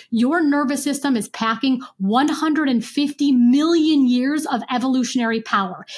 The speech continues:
It is literally designed to feel hard feelings. Just let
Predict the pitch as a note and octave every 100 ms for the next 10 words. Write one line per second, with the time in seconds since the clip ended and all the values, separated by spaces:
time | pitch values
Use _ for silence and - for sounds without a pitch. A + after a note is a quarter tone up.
0 | - - C#4+ C#4+ C4 A#3+ B3+ E4 D#4+ E4
1 | D#4 C#4 A#3+ G3 G#3 G#3 B3 D#4 D#4+ -
2 | - - C4+ B3+ - D4+ D#4+ E4 D4 -
3 | C#4 C#4 A3 D#4 G4 D4+ G3+ A3+ - -
4 | - _ - C#4+ C#4 - G#3+ A#3 D4 -